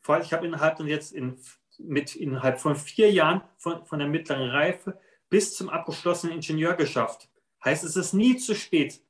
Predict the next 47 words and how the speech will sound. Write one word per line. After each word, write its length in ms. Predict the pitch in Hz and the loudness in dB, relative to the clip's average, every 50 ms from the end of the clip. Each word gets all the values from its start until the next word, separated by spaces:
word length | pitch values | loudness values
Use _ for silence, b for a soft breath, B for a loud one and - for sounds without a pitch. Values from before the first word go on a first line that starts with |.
| _ | _
irgendwas 400 | - 135 127 131 127 123 - - | -6 -4 0 0 0 0 -2 -6
zu 80 | - 135 | -8 -6
machen. 340 | 131 127 120 113 - 110 - - _ _ _ _ _ 135 139 139 - _ - - - | -4 -4 -4 -4 -4 -8 -10 -12 _ _ _ _ _ -16 -16 -16 -18 _ -20 -18 -4
Und 260 | - 208 156 175 170 b b b b b | 0 2 2 2 0 b b b b b
zu 140 | b - - | b -12 0
sagen, 280 | - 175 165 160 170 165 185 | 2 4 4 4 2 0 -2
„irgendwann“ 580 | 175 156 147 147 131 123 131 151 170 202 202 170 | -2 -2 -2 -2 -4 0 2 2 2 2 0 -2
oder 160 | 160 151 151 | -4 -4 -6
„ich 100 | 143 - | -6 -6
krieg 200 | - - 185 - | -6 -8 -6 -6
das 160 | 151 131 - | -8 -10 -10
irgendwie 400 | - 170 147 143 127 123 147 175 185 | -8 -6 -6 -4 -4 -4 -4 -4 0
hin“, 320 | 175 214 214 214 208 B B B B B | 4 4 4 4 2 B B B B B
das 160 | - 151 - | -2 -2 0
funktioniert 640 | - - 196 185 160 - - 190 190 220 220 226 - | 2 2 2 2 2 0 0 4 4 4 4 4 0
nicht. 200 | 131 123 - - | -4 -6 -2 0
Wichtig 340 | 165 185 185 - 190 170 185 | 0 0 0 -2 -8 -2 -2
ist, 180 | 185 - - 156 | -2 0 0 -4
der 80 | 139 | -2
erste 320 | 147 156 165 156 - - 151 | 0 0 0 0 -4 -8 -10
Schritt 260 | - - 156 147 151 | -2 0 0 0 0
zu 160 | - 139 123 | -2 -4 -4
machen. 300 | 123 113 - - 113 110 - _ _ _ _ _ | -4 -6 -8 -10 -12 -14 -16 _ _ _ _ _
Und 100 | - 131 | -4 0
wenn 140 | 131 139 131 | 0 2 2
der 120 | 139 - - | 2 0 2
erste 300 | 160 190 202 196 - 185 | 4 2 2 2 0 -6
Schritt, 420 | - - - 214 196 - - - _ _ _ _ | -10 -4 -2 -2 -2 -2 -4 -12 _ _ _ _
das 160 | 143 147 160 | -4 -4 -2
ist, 100 | 156 165 165 | -4 -4 -2
bei 220 | 185 170 160 160 | 2 4 4 4
meiner 220 | 165 180 180 175 | 4 4 4 2
Tochter 340 | 175 - 208 208 - - 170 | 4 4 2 2 2 -4 -6
erlebe 240 | 147 151 170 175 170 | -4 -4 -4 -6 -6
ich 40 | 170 | -4
es 40 | - | -4
jetzt 200 | 160 156 - - | -6 -6 -4 -6
ja 100 | 151 151 | -4 -4
auch, 240 | 156 - - b b b b b | -4 -6 -6 b b b b b
ihr 140 | 143 143 147 | -2 -2 -2
erster 340 | 175 185 202 196 - 202 196 | 0 -2 -2 -2 -2 -2 -4
Schritt 300 | - - 170 156 - - | -2 -4 -6 -6 -2 -2
war 160 | 135 127 135 | -4 -2 -2
wirklich 400 | 175 185 - - 185 - - - | -2 -4 -2 -4 -6 -6 -6 -4
schwer. 240 | 143 143 131 117 113 | -2 -2 -2 -2 -4
Es 160 | 120 - - | -6 -4 -4
hat 200 | 147 - - | -4 -4 -4